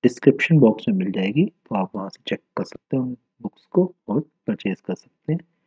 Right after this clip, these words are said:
तो इस video में हमारे पास इतना ही material है, ठीक है। इस तरह के videos हम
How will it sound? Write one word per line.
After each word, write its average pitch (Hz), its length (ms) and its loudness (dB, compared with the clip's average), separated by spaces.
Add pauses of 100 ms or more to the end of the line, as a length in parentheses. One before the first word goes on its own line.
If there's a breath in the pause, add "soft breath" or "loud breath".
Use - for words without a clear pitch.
(420)
तो 123 40 8
इस 127 160 4
video 131 240 12
में 127 140 8
हमारे 107 280 0
पास - 320 -10
इतना - 220 -8
ही 110 80 -4
material 104 440 -2
है, 156 100 2
ठीक - 320 -14
है। 180 80 -2 (760)
इस 131 120 2
तरह 175 160 8
के 170 120 12
videos 135 400 10
हम 120 200 -4